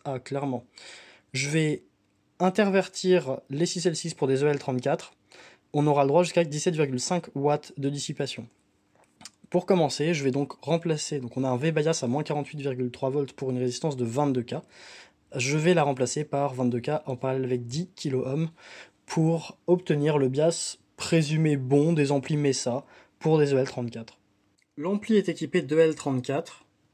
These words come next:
Cette fois-ci, j'ai fait la modif du bias. On a un virgule un volt de perdu dans le transformateur pour une tension d'alim de à peu près quatre cent trente-cinq volts. Voilà. Donc ça, ça me donne des chiffres proches de ceux-ci que j'ai mesurés il y a quelques temps, donc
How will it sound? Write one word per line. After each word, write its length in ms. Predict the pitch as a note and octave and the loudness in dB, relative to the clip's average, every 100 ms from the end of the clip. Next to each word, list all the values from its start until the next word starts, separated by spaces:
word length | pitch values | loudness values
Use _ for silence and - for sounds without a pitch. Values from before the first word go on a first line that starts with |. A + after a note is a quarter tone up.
| _ _ _ _ - _ _ _ _ _ _ - | _ _ _ _ -20 _ _ _ _ _ _ -10
Cette 220 | - F3 | -6 -2
fois-ci, 360 | F3 E3+ - E3+ | 0 0 0 0
j'ai 100 | C3+ | 2
fait 100 | E3+ | 4
la 60 | |
modif 320 | E3 D#3 D3+ | 4 4 0
du 100 | C3 | -2
bias. 540 | B2 B2 A#2+ D3+ - - | -2 -2 -2 -4 -6 -4
On 120 | C#3+ C#3 | -2 0
a 320 | C#3+ C#3+ - - | 0 -4 -8 -4
un 200 | D#3+ E3+ | 0 2
virgule 680 | D#3 C#3 C3 C3+ C#3+ C3+ - _ _ _ - | 0 -2 0 0 2 0 -6 _ _ _ -4
un 380 | D#3 D#3 D#3 D3+ B2 | 0 0 0 -4 -8
volt 480 | C3+ C#3 C3+ - | -4 -2 -4 -6
de 100 | C3 | -8
perdu 400 | C3 C3 B2+ C3 B2+ | -6 -6 -6 -6 -8
dans 440 | A#2 C#3 C#3+ C#3+ | -4 -2 0 0
le 200 | C3 C#3 | -2 -4
transformateur 840 | C#3 C#3+ C3+ A#2+ A2 B2 C3+ C3+ _ - - - _ - | -4 -8 -6 -8 -8 -8 -10 -10 _ -20 -20 -20 _ 2
pour 300 | D#3+ E3+ D3+ | 4 4 2
une 140 | C#3+ | 0
tension 320 | D3+ D3 D#3+ | -2 -2 -2
d'alim 440 | D3 B2+ C3+ D#3 C3+ | -2 0 0 0 0
de 220 | C3+ C#3 | -2 -2
à 120 | B2+ | -4
peu 140 | A#2+ | -6
près 360 | A#2 B2+ C3 C3+ | -12 -10 -8 -8
quatre 180 | D3 C3+ | -8 -8
cent 260 | - C#3+ | -6 -4
trente-cinq 480 | C#3+ C#3 C3 C3 B2 | -4 -6 -6 -6 -8
volts. 380 | A2+ A2+ A2+ - _ - - - _ | -8 -10 -14 -20 _ -20 -20 -20 _
Voilà. 240 | A2+ A2 - _ _ _ | -18 -18 -20 _ _ _
Donc 520 | C3+ B2+ C3+ C3+ - - | -10 0 2 2 -2 -8
ça, 240 | - F3 | 2 2
ça 140 | F3 D#3 | 4 4
me 60 | |
donne 160 | D3+ D3+ | 4 4
des 100 | C#3 | 4
chiffres 320 | - D3+ - | 4 0 -8
proches 280 | - D#3+ D3 | 0 2 4
de 80 | C#3+ | 0
ceux-ci 320 | C#3 - C#3+ | -2 -2 -2
que 60 | |
j'ai 60 | C3+ | 2
mesurés 300 | B2+ A#2+ B2+ | 2 2 0
il 40 | |
y 20 | A#2+ | -2
a 60 | |
quelques 360 | A2+ B2 B2+ A#2+ | -4 -6 -6 -4
temps, 200 | C3+ D#3+ | -4 -4
donc 140 | C3+ | -8